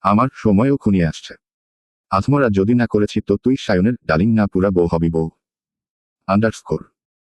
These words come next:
টানা এক মাস ধৈর্য ধরে থাকতে পারলেও আজকে রুবাব খুব অসহায় বোধ করছে। পাগল পাগল লাগছে নিজেকে। বুকের ভেতর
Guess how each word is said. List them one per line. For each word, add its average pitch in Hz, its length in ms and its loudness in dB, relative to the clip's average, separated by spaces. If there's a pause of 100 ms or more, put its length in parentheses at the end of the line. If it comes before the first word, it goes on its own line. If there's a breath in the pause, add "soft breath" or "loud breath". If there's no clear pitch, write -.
(400)
টানা 113 340 0
এক 98 160 -2
মাস 143 240 -2
ধৈর্য 95 260 0
ধরে 95 260 -2
থাকতে - 360 -4
পারলেও 98 400 0
আজকে 123 280 -4 (100)
রুবাব 101 280 0
খুব 135 260 -2
অসহায় 104 320 -4 (100)
বোধ 98 180 0
করছে। - 280 -16 (720)
পাগল 120 360 2
পাগল 107 300 0
লাগছে 90 300 -2
নিজেকে। - 300 -4 (320)
বুকের 127 320 0
ভেতর 107 300 0